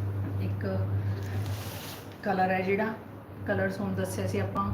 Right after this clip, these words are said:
ਫੈਬਰਿਕ ਦੇ ਕਲਰਸ ਲੈਣੇ ਆ, ਨਾਲ ਬ੍ਰਸ਼ ਲੈ ਲਏ ਆਪਾਂ। ਯੈਲੋ ਤੇ ਪੈਰਟ ਕਲਰ ਹੈ ਜਿਹੜਾ ਯੂਜ਼ ਕਰ ਰਹੇ ਹਾਂ ਅੱਜ। ਤੇ ਆਹ ਆਪਾਂ ਥੋੜ੍ਹਾ ਥੱਲੇ ਰੱਖ ਲਾਂਗੇ ਪੇਪਰ ਤਾਂ ਕਿ ਆਪਣੇ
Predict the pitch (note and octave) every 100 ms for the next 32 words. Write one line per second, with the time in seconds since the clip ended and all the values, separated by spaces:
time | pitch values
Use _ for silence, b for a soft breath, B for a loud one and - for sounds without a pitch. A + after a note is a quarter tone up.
0 | - F3+ E3+ E3+ G3 F#3 F#3 G3 F#3 G3
1 | - A3+ G#3 G#3 G3+ F#3+ F#3 E3+ E3+ E3+
2 | - G#3 G#3 A#3+ B B B B G3 -
3 | G3+ F#3+ F#3+ G3+ B3+ - - G#3+ - -
4 | F#3 F#3 - - F#3 F3+ F#3 F3+ F#3 A3+
5 | - A3 F#3 F#3 F3 - F3+ F3+ G3 A3
6 | G#3 A3+ C4 B B - - F#3+ F#3+ -
7 | G3+ G3+ G3 G3 F#3+ F#3+ - - G3+ C3+
8 | G3+ G3+ - - - - - - - G3+
9 | F#3 F3+ F#3 G3+ F#3 F#3 F#3+ G3 G3 F#3+
10 | G#3+ - - - - - F#3+ - - -
11 | -